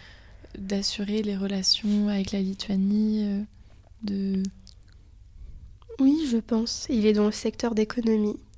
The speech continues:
Speaker 1: D'accord.
Speaker 2: Donc, il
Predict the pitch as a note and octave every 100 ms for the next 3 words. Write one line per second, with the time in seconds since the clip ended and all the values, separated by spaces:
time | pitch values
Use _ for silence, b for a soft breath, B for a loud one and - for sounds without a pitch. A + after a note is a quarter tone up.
0 | - A3 G#3 G#3 - - - - - -
1 | - - - - - - - G#3+ G3+ -
2 | G#3 G3+ G3+